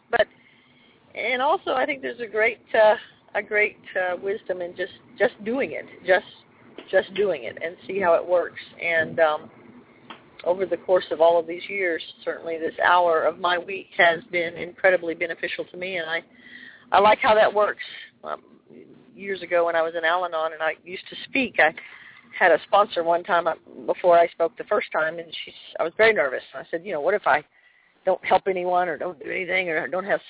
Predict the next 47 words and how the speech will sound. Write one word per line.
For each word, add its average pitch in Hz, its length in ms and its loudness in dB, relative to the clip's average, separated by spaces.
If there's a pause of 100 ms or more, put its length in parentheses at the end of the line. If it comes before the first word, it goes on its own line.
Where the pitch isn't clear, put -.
(200)
something 180 440 0
to 170 100 2 (120)
share 185 200 6
that's 180 160 2
of 165 100 -6
value?" 175 460 4
And 170 200 -8
she 190 160 -12
said, 180 140 -4
"You 196 80 -8
know, 185 120 -4
Leslie, 180 340 -2 (1300)
if - 160 -10
you 208 80 -6
talk, 247 400 4 (160)
when 240 100 -8
you 208 80 -8
talk, 240 440 4
if 202 100 -14
you, 190 180 -8
as - 240 -8
long 233 160 -2
as 233 80 -8
you - 80 -14 (100)
say 226 60 -10
a 233 40 -6
little 226 160 -4
prayer, 190 440 4 (500)
'God, 180 280 6
help 226 240 -2
me 202 320 -12
help 233 240 4
one 226 340 0
person.'" 254 480 -10 (640)
And 196 180 -10
she 214 120 -16
said, 226 140 4
"By 208 140 8
talking, 240 400 0
you're 202 140 0 (100)
always 349 400 6
gonna 190 140 -4
help 214 200 -2
yourself, 202 400 0 (100)
so 220 60 -8
you've 208 180 -2
already 208 380 4